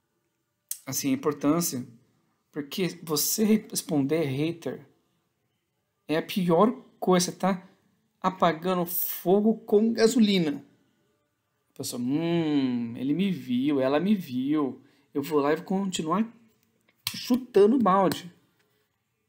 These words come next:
Tá? Então, eu queria fazer um exemplo prático.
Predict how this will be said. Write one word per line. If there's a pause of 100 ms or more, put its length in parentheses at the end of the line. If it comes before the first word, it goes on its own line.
(220)
Tá? (1500)
Então,
eu
queria
fazer
um
exemplo
prático.